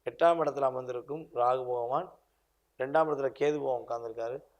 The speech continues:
So, அப்ப நீங்க என்ன பண்ணணும்னா, யாருக்கும் மேக்ஸிமம் வாக்கு கொடுக்கக்கூடாது. இந்த தொலைதூரம் பயணம் செய்யும்போது ரொம்ப, ரொம்ப கவனமா போ-, போகணும்.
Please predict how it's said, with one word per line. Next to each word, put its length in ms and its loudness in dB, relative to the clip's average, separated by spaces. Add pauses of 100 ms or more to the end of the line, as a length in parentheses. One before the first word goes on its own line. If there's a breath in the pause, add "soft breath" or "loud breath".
(300)
So, 220 2
அப்ப 200 0
நீங்க 160 -4
என்ன 180 0
பண்ணணும்னா, 920 -2 (1300)
யாருக்கும் 540 4
மேக்ஸிமம் 360 -4
வாக்கு 280 2
கொடுக்கக்கூடாது. 720 -8 (760)
இந்த 160 0
தொலைதூரம் 600 2
பயணம் 300 2
செய்யும்போது 460 -2
ரொம்ப, 260 0
ரொம்ப 220 0
கவனமா 540 0
போ-, 260 -8
போகணும். 460 -6